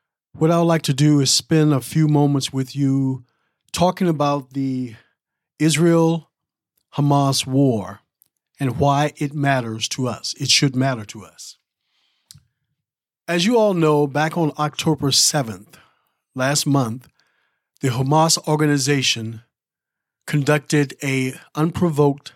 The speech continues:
strike on Israel. Over a thousand Israelis, Jews, were killed. This came out of the blue.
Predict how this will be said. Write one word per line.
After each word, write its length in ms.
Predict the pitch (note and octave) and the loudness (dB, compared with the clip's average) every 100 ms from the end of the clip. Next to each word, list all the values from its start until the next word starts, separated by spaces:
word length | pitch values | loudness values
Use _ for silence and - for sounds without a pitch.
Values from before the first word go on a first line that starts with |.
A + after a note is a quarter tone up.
| _ | _
strike 640 | - - F3 D3+ A#2+ - - _ _ _ _ _ _ _ | -2 -2 0 0 -2 -12 -20 _ _ _ _ _ _ _
on 180 | - C#3 | -4 0
Israel. 460 | E3 - A2 - F2+ _ _ _ _ _ _ _ _ _ - _ _ _ _ _ _ - | 2 0 -2 -8 -16 _ _ _ _ _ _ _ _ _ -20 _ _ _ _ _ _ 0
Over 280 | D#3+ D#3+ | 2 2
a 80 | C#3+ | 2
thousand 920 | C#3 - F3 F#3 F3+ D3+ B2+ A2 G#2+ - _ _ _ _ _ _ _ - | -2 -4 0 2 2 2 -2 -4 -8 -14 _ _ _ _ _ _ _ -4
Israelis, 800 | C3 C3+ D3 C3 G2 F#2 - - | 0 2 2 0 -4 -10 -10 -6
Jews, 520 | B2 E3 C#3 A2+ A#2+ | 0 2 2 0 -2
were 160 | C3 | -4
killed. 580 | A#2+ - F3+ A#2+ - _ _ _ _ _ _ _ _ _ _ _ _ - | -4 -2 0 0 -4 _ _ _ _ _ _ _ _ _ _ _ _ -20
This 220 | A#2+ D3+ - | -8 -6 -4
came 260 | - D3 | -2 0
out 160 | C#3 C#3+ | 0 -2
of 100 | C3+ | -2
the 80 | B2+ | -4
blue. 520 | A#2 D#3 F3+ G#3 | 0 4 4 2